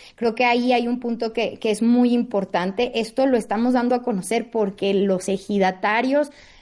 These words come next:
la comparten y sabemos que esto está sucediendo. Lo segundo es que es, que es muy importante es llevar el monitoreo del tema del daño.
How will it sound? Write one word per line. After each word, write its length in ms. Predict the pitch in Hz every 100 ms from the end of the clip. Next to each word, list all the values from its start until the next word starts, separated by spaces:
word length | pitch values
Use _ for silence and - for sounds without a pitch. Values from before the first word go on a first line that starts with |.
| -
la 280 | 226 190 -
comparten 880 | 202 202 202 208 254 254 214 226 -
y 300 | 208 202 196
sabemos 480 | 196 196 202 220 220
que 180 | 208 196
esto 200 | 196 208
está 220 | - 190
sucediendo. 720 | - 196 202 185 180 180 185 - - - _
Lo 160 | 254 254
segundo 720 | 277 277 302 330 339 381 - - -
es 280 | 277 277
que 200 | - 247
es, 180 | 247 247
que 140 | - 254
es 80 |
muy 220 | 262 269 277
importante 800 | 277 240 214 208 214 214 233 -
es 280 | 240 247 254
llevar 300 | 247 233 233
el 80 | 240
monitoreo 540 | 233 220 214 202 190
del 180 | 202 214
tema 320 | 208 214 214
del 340 | 208 190 175 175
daño. 560 | 196 190 180 160 165